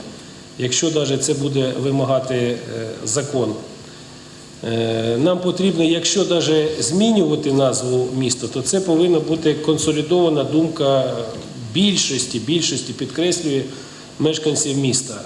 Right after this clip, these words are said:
Е, і тому щас от у мене зараз в наявності, е, більше ста сорока назв міста. Ста сорока. І кожен, е, з людей,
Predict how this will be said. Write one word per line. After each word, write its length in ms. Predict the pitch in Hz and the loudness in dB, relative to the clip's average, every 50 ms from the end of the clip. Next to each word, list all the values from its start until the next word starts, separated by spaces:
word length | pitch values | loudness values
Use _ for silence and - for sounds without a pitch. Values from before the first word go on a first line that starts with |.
| - - - - - - 113 | -14 -14 -16 -16 -12 -8 -6
Е, 280 | 117 117 117 117 117 120 | -4 -2 -2 -2 -2 -2
і 160 | 127 - 127 - | -2 -4 -4 0
тому 300 | - 208 202 196 185 175 | 2 2 4 4 2 2
щас 380 | 175 - 180 180 165 - - 170 | 2 2 2 2 2 2 2 2
от 260 | 165 160 160 - - | 2 0 0 -2 -4
у 140 | 151 151 151 | -4 0 2
мене 520 | 160 165 170 165 160 156 147 143 135 139 - - - - - - - - - - - - - - - - - - - - - - 117 117 | 2 4 4 4 4 4 2 2 0 -2 -4 -6 -10 -12 -14 -16 -16 -18 -18 -18 -18 -18 -20 -20 -20 -20 -20 -20 -20 -18 -14 -10 -6 -4
зараз 400 | 117 135 147 147 143 135 123 117 | -2 0 0 2 2 0 0 0
в 40 | 139 | 0
наявності, 680 | 147 143 165 175 170 156 151 135 131 - - 143 135 | 2 2 2 2 4 2 2 0 0 -2 -2 -2 0
е, 200 | 127 127 120 117 117 - - - - - - 92 113 110 110 113 110 110 110 110 117 | 0 2 0 0 -2 -6 -10 -14 -16 -14 -12 -10 -8 -8 -8 -8 -8 -8 -10 -10 -2
більше 300 | 123 175 175 156 - 160 | 0 0 2 2 0 0
ста 260 | 147 - - 170 165 | -2 0 2 2 2
сорока 440 | 156 165 156 139 143 123 120 156 151 | 2 2 0 -2 -2 -2 0 0 0
назв 440 | 143 143 147 143 135 123 - - - - - - - - - - 120 | 2 2 2 2 2 0 0 -2 -6 -8 -10 -12 -14 -16 -12 -4 -2
міста. 420 | 123 127 120 123 - - - 104 - - - - - - - - - - - - - - - | 0 0 2 0 -2 -2 -6 -10 -12 -14 -18 -20 -20 -20 -20 -20 -20 -20 -20 -20 -20 -12 -6
Ста 340 | - - - - 165 156 156 | -6 -6 -2 0 0 2 2
сорока. 520 | - - 156 139 143 139 135 - - 101 92 - - - - - - - - - - - - - - - - - - - | 0 0 0 0 0 -2 -2 -4 -4 -4 -4 -8 -12 -14 -16 -18 -18 -18 -18 -20 -20 -20 -20 -20 -20 -20 -18 -18 -14 -6
І 100 | 139 131 | -6 -6
кожен, 540 | 123 135 190 214 208 170 180 175 160 151 151 | -2 2 2 2 2 4 2 2 2 2 0
е, 640 | 143 135 135 135 135 135 131 131 131 135 131 123 123 - - - - - | 2 2 2 2 2 2 2 2 2 0 0 -2 -4 -8 -10 -12 -10 -8
з 120 | 127 123 143 | -6 -2 0
людей, 600 | 156 151 147 175 170 165 156 147 131 127 - | 0 2 2 2 4 4 4 4 2 0 -4